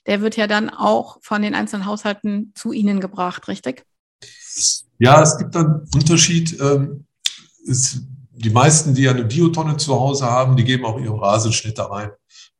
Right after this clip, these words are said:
Speaker 2: Und die fahren dann nicht für ihre Grünabfälle extra auf die, auf die Leppe. Oder in Burscheid betreiben wir noch einen Platz oder in, in Birkerhof in Bergisch Gladbach. Grünabfälle nehmen wir auch extra an.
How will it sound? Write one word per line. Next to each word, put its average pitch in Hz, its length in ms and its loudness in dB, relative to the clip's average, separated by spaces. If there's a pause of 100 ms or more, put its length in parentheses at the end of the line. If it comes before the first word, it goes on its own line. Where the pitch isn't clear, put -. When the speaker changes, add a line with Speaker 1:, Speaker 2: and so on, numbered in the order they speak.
Speaker 2:
Und 110 180 6
die 110 80 6
fahren 117 280 2
dann 117 140 2
nicht 113 160 2
für 117 160 0
ihre 113 220 2
Grünabfälle 110 680 0
extra 107 460 0
auf - 320 -8
die, 107 440 0
auf - 140 -8
die 107 140 -4
Leppe. 113 480 2
Oder 107 180 -6
in 101 140 -8
Burscheid 117 440 -2
betreiben 110 480 0
wir 107 120 -4
noch 110 260 -4
einen 107 220 -6 (100)
Platz - 460 -2
oder 101 340 -6
in, 98 500 -14
in - 120 -18
Birkerhof 104 580 -4
in 107 60 -10
Bergisch 98 340 -6
Gladbach. 131 520 -4 (840)
Grünabfälle 135 920 6 (240)
nehmen 127 280 8
wir 107 80 6
auch - 180 -2
extra 139 500 2
an. - 240 2